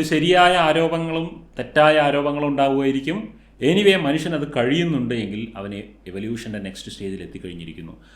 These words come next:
അതിനൊന്നും കഴിയുന്നില്ല എങ്കിൽ അവൻ മനുഷ്യനല്ല, അത് അമ്മയും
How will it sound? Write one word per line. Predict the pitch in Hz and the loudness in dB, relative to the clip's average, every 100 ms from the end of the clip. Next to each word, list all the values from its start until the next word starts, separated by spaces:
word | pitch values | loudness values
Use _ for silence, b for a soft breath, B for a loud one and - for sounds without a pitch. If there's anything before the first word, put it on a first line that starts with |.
| b b | b b
അതിനൊന്നും | 104 117 165 165 170 | -4 0 2 2 2
കഴിയുന്നില്ല | 160 147 170 165 135 147 147 - - 107 101 | 2 2 0 -2 -2 0 0 0 -10 -10 -10
എങ്കിൽ | 90 104 113 - - _ _ _ 104 | -8 -6 -6 -8 -16 _ _ _ -8
അവൻ | 107 120 | -6 -4
മനുഷ്യനല്ല, | 117 107 135 131 113 | -4 -4 -6 -4 -2
അത് | 139 107 | -2 -2
അമ്മയും | 107 123 131 | -6 -4 -4